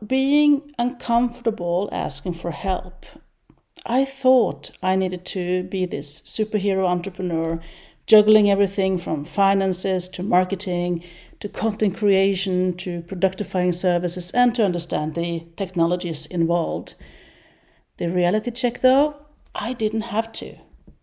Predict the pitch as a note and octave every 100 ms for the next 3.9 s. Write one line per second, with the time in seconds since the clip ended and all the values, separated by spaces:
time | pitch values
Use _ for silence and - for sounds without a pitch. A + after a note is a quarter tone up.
0 | _ _ - A#3 G#3 G#3 G#3+ F#3+ F#3 E3
1 | E3+ E3+ D#3+ E3+ E3 F3+ F#3+ G3+ F#3+ F3
2 | F3+ - - _ _ _ _ _ _ _
3 | _ _ - B3 D4 C#4+ B3 E3